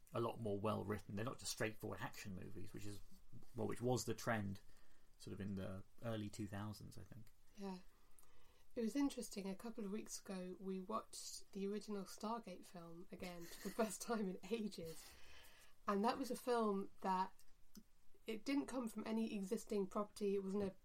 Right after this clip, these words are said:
Speaker 2: book or a comic or anything. It was just an idea.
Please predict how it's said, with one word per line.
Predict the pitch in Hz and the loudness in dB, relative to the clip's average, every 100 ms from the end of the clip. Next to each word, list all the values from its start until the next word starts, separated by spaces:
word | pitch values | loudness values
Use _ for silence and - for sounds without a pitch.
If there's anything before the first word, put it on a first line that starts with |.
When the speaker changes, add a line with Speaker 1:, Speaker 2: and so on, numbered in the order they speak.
| - | -2
Speaker 2:
book | 214 196 - | 0 2 0
or | 190 | -2
a | |
comic | - 190 190 | 0 0 0
or | 185 | 0
anything. | 202 196 - - - - - - - - | 0 0 -2 -8 -8 -8 -10 -10 -6 -4
It | |
was | 208 | -2
just | 202 190 208 | -2 0 0
an | |
idea. | 196 190 220 196 | 0 2 2 0